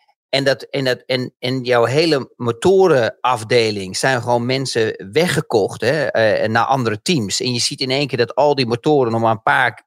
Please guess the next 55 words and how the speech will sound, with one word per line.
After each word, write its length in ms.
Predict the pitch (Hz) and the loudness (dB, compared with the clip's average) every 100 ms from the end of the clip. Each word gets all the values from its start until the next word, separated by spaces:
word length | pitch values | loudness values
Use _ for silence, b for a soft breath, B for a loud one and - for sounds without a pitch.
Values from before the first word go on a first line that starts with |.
| - | -6
P 80 | 120 | -4
K's 320 | - 135 120 - | 0 0 0 0
uit 160 | 117 | -2
elkaar 320 | 107 147 160 | -2 0 0
liggen. 280 | 120 98 139 | 0 -2 -2
Laten 200 | 131 123 | -2 -2
we 60 | 113 | 0
staan, 240 | 123 117 | 0 0
maximaal 520 | 120 139 - 123 113 110 | 0 -2 -2 0 0 -2
tien 200 | 127 107 | -6 -8
P 80 | - | -4
K. 380 | 147 113 123 165 | 0 2 0 -2
Dat 160 | 117 | -4
is 120 | 110 | -4
nog, 240 | 127 120 123 | -6 -4 0
eh, 260 | 120 113 | 0 0
weet 200 | 113 - | -6 -6
je 60 | - | 0
wel, 100 | 123 | 0
dat, 160 | 123 - | 0 -2
dat 180 | 120 | -4
is 100 | 120 - | -4 -8
natuurlijk 260 | - - - | -10 -12 -2
veel 180 | 170 135 | 2 2
minder 320 | 135 127 117 | 2 0 0
als 140 | 107 | 0
veertig, 280 | - 123 - | -2 -4 -2
vijftig 300 | 127 113 - | -2 -2 -4
P 60 | - | -8
K. 260 | 87 104 - _ B B B B B B B _ | -4 -2 -4 _ B B B B B B B _
Ja, 160 | 143 | 0
dat 160 | 131 131 | 0 0
zorgt 280 | 196 196 - | 2 2 2
er 60 | |
natuurlijk 380 | 123 - 123 113 | -6 -6 -6 -6
voor 340 | - 107 131 - | -2 2 2 0
als 120 | 120 | -6
je, 100 | - - | -8 -2
dat 220 | 143 135 | 0 0
je 60 | 127 | 0
na 220 | 147 196 | 2 2
gaat 220 | - 101 | 0 -2
denken. 320 | 107 90 - | -4 -6 -12
En 120 | - 139 | -6 -2
dan 120 | 151 | 0
ga 100 | 131 | 0
je 120 | 123 | 0
nadenken 420 | 147 165 123 113 | 2 0 0 -4
en 60 | 117 | -4
dan 100 | 123 | -4
denk 120 | 123 | -4
je 60 | 117 | -2
bij 100 | 120 | -2
jezelf, 240 | 113 107 | -2 -4
"Ja, 380 | 175 127 131 | 0 0 0